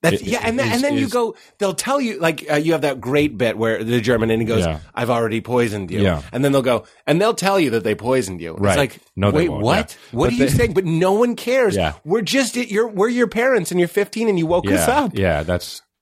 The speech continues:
Speaker 2: that
Speaker 1: Before we know what happens, we're
Speaker 2: Yeah.
Speaker 1: laughing.
Speaker 2: I just, I, I feel like there's a, there's a, this sounds so pretentious, but there's a
Speaker 1: Get into it.
Speaker 2: There's like a,
Speaker 1: <laughs>
Speaker 2: there's, there, there's a,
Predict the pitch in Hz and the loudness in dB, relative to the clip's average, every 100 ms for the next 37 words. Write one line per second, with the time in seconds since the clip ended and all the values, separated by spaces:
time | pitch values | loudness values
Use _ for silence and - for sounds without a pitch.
0 | _ 214 - 269 339 359 311 302 285 269 | _ -2 0 2 2 2 2 2 2 2
1 | 311 311 233 214 214 226 214 - 95 87 | 0 0 0 0 2 2 0 -2 -6 -8
2 | 92 123 143 147 180 - 127 143 131 135 | -8 0 0 2 -2 0 0 0 0 -2
3 | - 160 151 135 - 110 101 95 90 101 | 0 0 2 0 0 0 2 0 -2 -2
4 | 110 92 95 85 87 _ _ _ - - | 0 2 0 -2 -6 _ _ _ -12 -6
5 | 95 95 - 80 - 71 - 71 73 - | -2 -2 0 -2 0 -2 -2 -2 -2 -2
6 | 104 110 104 107 - 82 151 185 185 180 | 0 0 0 0 -2 -4 0 2 2 2
7 | 143 123 107 120 117 139 139 127 120 123 | 2 2 2 2 2 0 0 0 -2 0
8 | 131 - - - 131 135 - 135 139 131 | 0 0 0 0 0 0 -2 -2 0 0
9 | 127 | 0